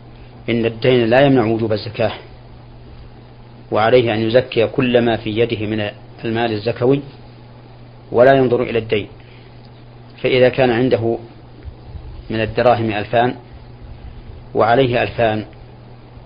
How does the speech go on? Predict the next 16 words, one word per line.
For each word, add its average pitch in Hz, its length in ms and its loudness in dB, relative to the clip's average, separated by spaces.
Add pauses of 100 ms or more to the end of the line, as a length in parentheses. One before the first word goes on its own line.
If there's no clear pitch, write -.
(180)
فإن 120 220 -2
الزكاة 110 340 -2
تجب 110 400 -4
عليه 107 320 0
في 110 80 -14
الألفين 110 460 -2 (2500)
ولا 127 520 4 (340)
يعتبر 117 360 0
الدين 110 440 0 (160)
مانع 113 300 -4
من 107 140 -6
الزكاة. 101 420 -8 (2250)
ومن 120 200 2
العلماء 131 480 4
من 117 140 -2
فرق 113 420 -2